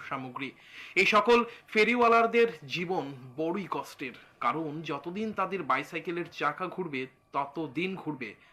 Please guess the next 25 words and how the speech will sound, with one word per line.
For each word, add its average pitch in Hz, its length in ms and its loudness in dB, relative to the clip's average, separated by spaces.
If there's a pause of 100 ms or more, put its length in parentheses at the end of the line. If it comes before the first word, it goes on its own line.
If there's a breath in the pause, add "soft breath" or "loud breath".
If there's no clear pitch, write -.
(120 soft breath)
তাদের 139 260 -2
সংসারের 143 640 -8
চাকা। 117 420 -6 (380 loud breath)
স্বল্প 202 360 4
পুঁজিতে 214 540 0 (100)
ফেরি 196 220 -2
করে 208 260 -4
যা 180 180 -2
রোজগার 151 440 -2
হয়, 127 300 0 (280)
তাই 151 240 -6
দিয়ে 175 260 -10
চলে 147 460 -6
তাদের 135 260 -10
সংসার। 127 480 -6 (500 loud breath)
দ্রব্যমূল্য 233 520 4
বৃদ্ধির 196 440 0
বাজারে 190 460 2
সামান্য 233 460 2
রোজগার 208 600 2
থেকে 202 260 -4
সংসার 160 440 -6
চালিয়ে 147 440 -4
সঞ্চয় 170 480 -6
করার 170 340 4